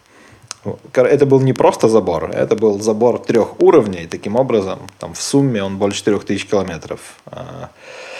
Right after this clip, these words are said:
насчитывает, если считать вот все кусочки. Ну, в общем, тут всё понятно. Забор и забор построили, он вроде как работал, а, но больше интересно, как люди его обслуживали и патрулировали.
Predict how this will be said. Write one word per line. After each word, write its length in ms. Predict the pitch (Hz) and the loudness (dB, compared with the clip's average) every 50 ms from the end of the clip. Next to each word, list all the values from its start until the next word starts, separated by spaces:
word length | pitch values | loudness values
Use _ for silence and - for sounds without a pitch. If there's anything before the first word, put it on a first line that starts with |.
| - - - - - | -16 -16 -16 -8 -4
насчитывает, 480 | 113 117 - - 208 208 165 131 107 | -2 -2 0 2 2 2 4 4 4
если 240 | 113 123 - 120 107 | 2 2 0 0 -4
считать 280 | - - - 113 104 107 | -2 0 2 2 2 2
вот 140 | 101 95 | -2 -4
все 260 | - - - 127 113 101 | -4 -2 0 2 2 2
кусочки. 520 | - - 107 - 110 - - - - 110 | 0 -2 -2 -2 -2 -2 -4 -6 -8 -2
Ну, 160 | 113 175 208 | 0 2 4
в 40 | 196 | 4
общем, 240 | 190 - - 175 151 | 2 2 0 0 2
тут 200 | - 165 - - | 2 0 2 2
всё 120 | - 151 | 2 4
понятно. 400 | 135 147 147 131 95 92 - 98 | 4 4 4 4 2 0 -2 -2
Забор 340 | 95 110 110 123 170 156 127 | 0 2 4 6 6 8 8
и 40 | 117 | 6
забор 380 | 110 117 110 147 175 - - | 6 4 6 6 6 6 6
построили, 480 | - 156 - - - 123 160 180 160 135 | 4 2 2 4 4 4 4 6 6 4
он 100 | 113 107 | 4 4
вроде 220 | 110 117 110 107 | 4 2 2 0
как 140 | - 110 98 | 0 0 2
работал, 540 | - - 95 123 151 160 - 127 113 113 113 - - - - - - - - - | 2 2 4 4 4 6 6 4 4 4 0 -6 -12 -14 -14 -14 -14 -14 -10 -4
а, 240 | - 101 101 104 107 | -2 0 2 2 4
но 120 | 120 135 | 2 4
больше 300 | 135 151 160 156 - 156 | 6 6 6 6 6 4
интересно, 460 | 139 135 135 131 151 156 147 139 120 | 2 4 6 6 6 6 4 4 2
как 200 | - 131 120 - | 4 2 2 4
люди 220 | 131 131 127 120 123 | 2 2 4 4 4
его 200 | 120 113 117 110 | 4 6 4 2
обслуживали 560 | 113 - 139 147 160 147 143 131 127 120 120 | 2 2 4 4 4 6 6 4 4 4 2
и 160 | 107 - 135 | 2 0 0
патрулировали. 840 | - 127 117 - 123 120 117 113 107 98 87 85 87 82 78 76 73 | 2 2 2 4 4 4 4 4 2 2 2 -2 -4 -4 -6 -8 -10